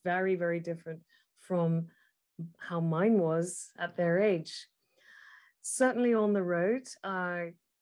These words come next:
there were a certain number of women around, because I think in every scenario where I've been out on the road with an artist, there have been women close to the, to the principals, if you like. So in the case of David Bowie, there was always Coco Schwab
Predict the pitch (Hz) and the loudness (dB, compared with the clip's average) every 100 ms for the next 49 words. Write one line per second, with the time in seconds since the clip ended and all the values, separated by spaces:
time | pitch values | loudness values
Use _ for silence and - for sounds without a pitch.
0 | _ 254 285 269 240 226 - 208 175 180 | _ -2 0 2 2 0 -4 -4 -4 -4
1 | 180 170 170 170 170 165 180 170 156 180 | -4 -2 -2 -4 -4 -4 -2 -2 -2 -2
2 | 226 214 - 196 190 - - _ _ _ | -4 -6 -4 -4 -4 -12 -20 _ _ _
3 | _ _ _ 269 349 349 285 277 311 330 | _ _ _ -4 -2 0 0 0 -4 -8
4 | - 247 220 196 190 175 180 180 170 196 | -4 -2 0 0 0 -2 -2 -4 -4 -6
5 | 185 170 175 175 165 170 170 170 170 170 | -4 -4 -6 -8 -10 -10 -2 -2 -2 -6
6 | 170 165 170 170 - - - - - - | -8 -6 -6 -8 -16 -18 -18 -20 -20 -12
7 | - 196 190 202 190 185 202 190 180 175 | 2 4 6 6 8 8 6 6 4 2
8 | - _ - - - 208 202 190 - - | -6 _ -18 -14 4 6 8 6 2 -4
9 | 170 175 170 170 165 _ _ _ _ _ | -4 -2 0 -2 -4 _ _ _ _ _
10 | _ - 208 208 - 190 185 175 170 156 | _ -6 -4 -4 -2 -4 -4 -6 -4 -4
11 | 156 - 170 170 170 156 147 - - 185 | -6 -16 -18 -8 -4 -2 -2 -6 2 4
12 | 175 170 190 180 190 185 175 165 165 175 | 6 4 2 2 0 2 4 4 2 2
13 | 185 196 190 175 175 175 170 160 160 - | 4 4 4 4 4 2 0 0 -4 -6
14 | 170 165 160 - 170 160 | -4 -4 -8 -6 -4 -4